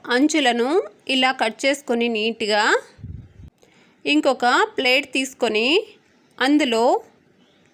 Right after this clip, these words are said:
ఇలా టర్న్ చేసి ట్యాప్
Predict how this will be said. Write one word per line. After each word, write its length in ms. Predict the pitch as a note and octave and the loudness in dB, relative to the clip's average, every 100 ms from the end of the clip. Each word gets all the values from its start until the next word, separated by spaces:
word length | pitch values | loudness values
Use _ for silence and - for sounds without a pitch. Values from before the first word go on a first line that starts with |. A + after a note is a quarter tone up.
| - | -4
ఇలా 160 | C4 C#4+ F#4+ | 0 0 2
టర్న్ 220 | C#4 C4 C#4+ D4+ | 2 2 2 2
చేసి 380 | A#3+ A#3+ B3 D4 B4+ D#5 - _ _ _ _ _ _ _ _ - - - - | 0 -2 -2 0 0 -2 -14 _ _ _ _ _ _ _ _ -20 -20 -14 -2
ట్యాప్ 260 | B3+ C4+ | 0 0